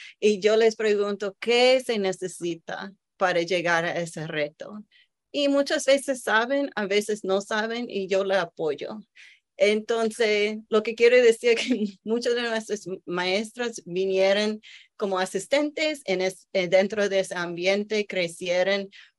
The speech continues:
para hacer, eh, o querer sa-,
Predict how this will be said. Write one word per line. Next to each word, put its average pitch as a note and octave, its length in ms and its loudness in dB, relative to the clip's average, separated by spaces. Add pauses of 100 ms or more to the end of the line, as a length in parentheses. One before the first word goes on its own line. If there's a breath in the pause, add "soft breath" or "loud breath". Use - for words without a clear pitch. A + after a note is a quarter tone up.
(120)
para E3+ 760 2
hacer, F#3 640 2 (220)
eh, D3+ 60 -6 (160)
o F3 220 -2 (180)
querer G3+ 460 4
sa-, F#3 260 -4